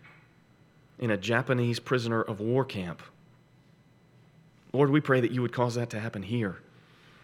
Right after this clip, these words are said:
that there would be so many displays of Christ-like, self-sacrificial love, that people would find themselves renewed and transformed and,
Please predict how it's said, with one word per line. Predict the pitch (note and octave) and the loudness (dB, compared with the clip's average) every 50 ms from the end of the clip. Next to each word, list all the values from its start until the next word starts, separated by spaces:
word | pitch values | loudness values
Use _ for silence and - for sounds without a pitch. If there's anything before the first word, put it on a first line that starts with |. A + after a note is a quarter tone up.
| - _ - | -14 _ -2
that | A#2 A2+ | 0 4
there | C#3 C#3 | 4 4
would | C#3 B2+ A#2 | 4 2 2
be | B2+ A#2 | 0 -2
so | - - - C#3 C#3 | -2 -2 0 2 2
many | C#3 C3 B2+ B2+ A#2+ A2+ A2 - - - - - - - | 4 4 2 2 2 0 -2 -4 -10 -20 -20 -20 -12 -6
displays | - A#2 - - - - C3 B2 A#2 A2 G2+ F#2+ F#2 - - | -6 -4 -4 -4 -2 0 2 2 2 2 0 -2 -4 -6 -6
of | - G#2+ - - | -8 -8 -8 -6
Christ-like, | - - A#2 B2 C#3+ C3+ - - - A#2 A2 G#2+ G#2+ G#2 - - - - - - - - - - | -4 0 0 0 0 0 -2 -4 -2 0 0 0 0 -2 -6 -12 -20 -20 -20 -20 -20 -20 -20 -12
self-sacrificial | - - - B2+ B2 C#3+ C#3 - - - B2+ A#2+ - C3+ A#2+ - B2 A2 - A2 G#2+ | -10 -4 0 2 2 2 2 0 -2 -2 -2 -2 -2 -4 -4 -4 -4 -4 -2 -2 -2
love, | G2 G#2 G#2 G2 F#2 F2+ F2 - - - - _ - - - _ _ - - - - - - - _ _ _ _ - - - _ - | 0 0 0 0 -2 -4 -6 -10 -14 -20 -20 _ -20 -20 -20 _ _ -20 -20 -20 -20 -20 -20 -20 _ _ _ _ -20 -20 -20 _ -4
that | A2+ A2+ A2 - - | -2 -2 -2 0 0
people | - D#3+ D#3 - F3+ | -2 0 0 2 2
would | C#3+ B2 - | 0 0 0
find | - A#2+ A2+ A#2+ A#2+ | -2 -2 0 0 0
themselves | A#2 A2+ G2+ - - A2 A2 G#2 G#2 G2+ - - - - - - _ _ _ _ _ _ _ _ _ _ _ _ | 0 -2 -2 -4 -4 -2 -2 -2 -2 -4 -6 -10 -12 -12 -16 -20 _ _ _ _ _ _ _ _ _ _ _ _
renewed | - G#2 G#2 G2+ G#2 B2+ D3 C3 F#2+ F2+ F2+ F2+ | -2 -2 0 2 4 4 4 2 2 -2 -4 -6
and | F#2 F#2 F#2 | -6 -6 -6
transformed | - - A#2+ A#2+ G#2+ - - - - - C3+ C#3+ C#3+ A#2 F#2 F2 E2+ F2 - - - | -4 -2 -2 -2 -2 -4 -6 -6 -2 0 0 2 2 0 -2 -4 -6 -8 -10 -8 -6
and, | A2 G#2 G#2 G#2 G2 - | -4 -4 -2 -4 -4 -6